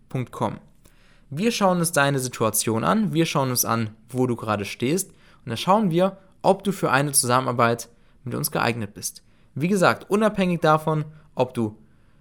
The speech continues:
Anfänger bist, ob du noch nie getradet hast, ob du schon zehn Jahre tradest, unabhängig davon. Ich hoffe, dass dir diese Podcast-Folge gefallen hat und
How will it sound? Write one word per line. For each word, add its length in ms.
Anfänger 480
bist, 480
ob 180
du 120
noch 220
nie 260
getradet 500
hast, 340
ob 160
du 80
schon 320
zehn 320
Jahre 260
tradest, 640
unabhängig 720
davon. 400
Ich 140
hoffe, 320
dass 280
dir 100
diese 240
Podcast-Folge 840
gefallen 400
hat 380
und 480